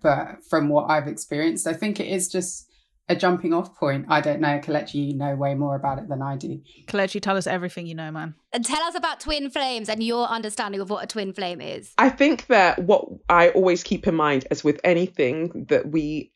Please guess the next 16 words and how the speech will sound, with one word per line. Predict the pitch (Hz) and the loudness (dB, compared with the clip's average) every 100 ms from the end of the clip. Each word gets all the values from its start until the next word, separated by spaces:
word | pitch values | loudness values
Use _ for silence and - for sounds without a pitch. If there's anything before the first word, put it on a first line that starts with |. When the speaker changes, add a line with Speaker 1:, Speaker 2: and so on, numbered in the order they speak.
| _ 165 | _ 0
Speaker 4:
interact | 160 196 175 220 - | 2 4 4 2 -2
with | 143 160 - | -4 -2 -2
in | 156 | 2
this | 151 160 | 2 0
society, | - - 170 160 160 143 120 | -4 2 4 4 2 0 -2
is | 165 | 0
that | 139 | 2
eventually | 151 135 185 202 - 202 208 | 2 4 2 2 -2 0 -2
it | |
becomes | 151 - 165 - | -2 0 0 -2
commodified. | 165 156 156 151 135 131 147 - | -2 0 0 -2 -2 -2 -4 0
And | 165 156 | 2 2
so | - 151 147 - | 4 6 6 4
it, | 143 - | 0 0
people | 196 165 - 156 151 | -4 -2 2 2 2
will | 151 | 0